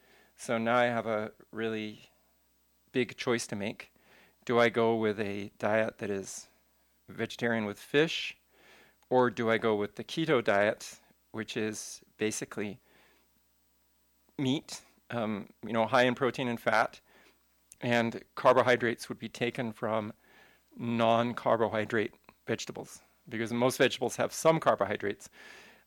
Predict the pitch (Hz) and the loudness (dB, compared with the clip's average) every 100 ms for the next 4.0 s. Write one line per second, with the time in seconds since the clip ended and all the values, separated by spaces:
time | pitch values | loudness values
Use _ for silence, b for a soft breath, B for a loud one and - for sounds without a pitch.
0 | - 123 117 123 120 113 117 123 120 113 | 4 6 6 6 4 4 4 2 0 0
1 | 110 110 120 b b b b - 120 - | -2 -4 -10 b b b b -2 -2 2
2 | 104 117 139 - _ _ - - 117 110 | 2 2 -2 -12 _ _ -6 0 0 0
3 | - 110 110 - 104 101 110 123 - | -6 -4 -4 -4 -4 0 2 0 -4